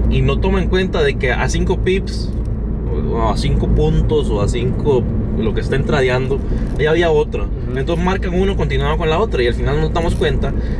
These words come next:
Speaker 1: de que a veces los soportes y resistencia no son tan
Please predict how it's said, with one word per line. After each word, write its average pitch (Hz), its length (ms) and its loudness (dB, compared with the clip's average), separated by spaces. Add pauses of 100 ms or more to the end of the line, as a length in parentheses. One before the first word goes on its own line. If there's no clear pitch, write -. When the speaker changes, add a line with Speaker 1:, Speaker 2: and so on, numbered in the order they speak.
(220)
Speaker 1:
de 117 140 0
que 131 260 2
a 117 140 0
veces 151 520 0
los 123 180 0
soportes 135 380 0
y 160 40 -2
resistencia 156 480 0
no 123 100 0
son 151 180 0
tan 151 200 0